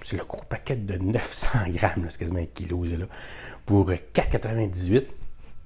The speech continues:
Pas cher la saucisse, hein? Euh, puis il y a quatre saveurs là-dedans. Fait qu'écoute, euh, c'est super,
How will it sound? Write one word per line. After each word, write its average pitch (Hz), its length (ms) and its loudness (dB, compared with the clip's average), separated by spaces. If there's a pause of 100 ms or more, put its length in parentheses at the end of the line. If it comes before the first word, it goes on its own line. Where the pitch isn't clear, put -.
(140)
Pas - 100 -6
cher - 140 -2
la 101 120 2
saucisse, 90 440 0 (140)
hein? 117 160 2 (480)
Euh, 87 240 0
puis - 100 -8
il - 80 -4
y - 20 -10
a - 20 -12
quatre - 200 0
saveurs 92 360 6
là-dedans. 87 440 -2
Fait - 160 -8
qu'écoute, - 420 -10
euh, - 640 -10 (580)
c'est - 160 -8
super, 101 420 0